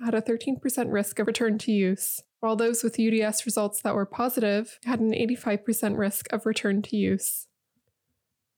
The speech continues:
Our next article, titled Anti-Craving Medications for Alcohol Use Disorder Treatment in the Emergency Department, is in Academic Emergency Medicine. In this article, the authors seek to evaluate the evidence for initiation of pharmacological treatments,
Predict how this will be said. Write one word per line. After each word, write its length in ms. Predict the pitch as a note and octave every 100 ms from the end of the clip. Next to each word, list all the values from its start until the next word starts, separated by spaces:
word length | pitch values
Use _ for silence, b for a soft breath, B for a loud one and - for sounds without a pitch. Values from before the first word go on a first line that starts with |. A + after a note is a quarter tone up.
| _ _ _ _ _ -
Our 80 | A#3+
next 280 | A#3+ B3 -
article, 600 | G#3+ G#3 - G3 G3+ -
titled 500 | - A#3+ A3+ A3 G#3+ - A3+
Anti-Craving 680 | A3+ C#4+ C#4 B3 A#3 A#3+
Medications 720 | A#3 A3+ A#3 G#3+ A#3 G#3+ G#3+
for 160 | - G#3+
Alcohol 400 | G#3 - - A#3+
Use 220 | A#3 A3
Disorder 420 | - A#3 G#3 G#3+
Treatment 500 | A3 A3+ A3 G3+ G3+ -
in 80 | G#3+
the 80 | G#3+
Emergency 560 | G3+ G3+ - A#3 -
Department, 560 | A#3+ B3 G#3+ G3 F#3 G3
is 120 | A3+ A#3+
in 120 | A3
Academic 580 | A3 G#3+ A3 G#3 A3 -
Emergency 540 | A3+ G3+ G#3 G3+ A3
Medicine. 580 | G3+ F#3 G#3 F#3+ F#3 F#3+ _ -
In 120 | A#3
this 160 | D4
article, 580 | - G3+ G3+ G#3 G3+ -
the 120 | A#3 G#3+
authors 320 | A3 D4 C#4+
seek 180 | C#4 -
to 140 | C#4+
evaluate 480 | B3 G3+ G3+ G#3 G#3
the 100 | A3
evidence 500 | G#3+ A#3 C#4 C#4 -
for 120 | A#3+
initiation 720 | - A3 A3+ A#3+ A3 A#3 A3
of 100 | -
pharmacological 800 | A#3+ G#3+ A#3+ C4 G#3+ G#3 - G#3+
treatments, 680 | - G#3+ G3+ G3 - -